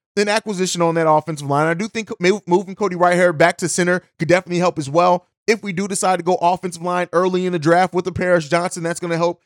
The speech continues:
and keep going as well, even though I think we may be going defensive line there. But a lot of things could happen, but it, it, it does seem like we're starting to reach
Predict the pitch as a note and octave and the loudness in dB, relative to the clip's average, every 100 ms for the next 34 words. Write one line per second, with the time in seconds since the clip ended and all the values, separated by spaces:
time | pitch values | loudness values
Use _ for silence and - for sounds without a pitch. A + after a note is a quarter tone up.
0 | - C#3+ - F3 E3+ E3+ D#3+ D3 F#3 F3+ | -12 -8 -6 -2 0 2 0 2 4 4
1 | E3+ F3 D#3+ - F#3 G3 F#3+ F3+ D3+ D#3+ | 2 2 2 0 -6 -6 -8 -8 -4 -4
2 | F#3 G3 E3 D#3 F3 F#3 F3 _ _ D#3+ | -4 -8 -2 2 4 2 -6 _ _ -4
3 | G3 G3 G3 F3 E3 F3 E3+ F3+ G3 G3+ | -4 -4 -6 -4 0 2 2 2 2 4
4 | A3 _ _ _ _ - A3 C4+ C4 B3+ | 2 _ _ _ _ -2 2 2 -2 -6
5 | A3+ A3+ G#3 A#3+ A3+ F#3+ G3+ - _ - | -6 -2 -2 -2 -2 0 0 -2 _ -4
6 | G3 - G3+ _ G#3 F#3+ A3 B3 - A#3 | -4 -2 -8 _ -4 0 0 0 -6 -6
7 | A3 F#3 F#3 - G3 A3 G#3+ G#3 F#3+ E3+ | -6 -4 -6 -4 0 0 -2 -6 -6 -2
8 | E3+ E3+ - | -4 -4 -12